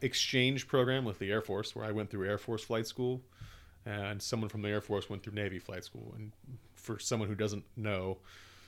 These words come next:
it's a much better deal to go through flight school with the Navy,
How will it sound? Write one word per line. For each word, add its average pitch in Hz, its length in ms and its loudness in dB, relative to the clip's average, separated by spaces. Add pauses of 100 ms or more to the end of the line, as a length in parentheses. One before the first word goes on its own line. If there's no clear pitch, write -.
it's - 160 -8
a 117 80 2
much 101 340 -2
better 95 200 -2
deal 92 260 -6
to 101 60 -8
go 95 160 -6
through - 160 -14
flight - 220 -6
school - 180 -10
with - 100 -12
the 107 80 -10
Navy, - 340 -10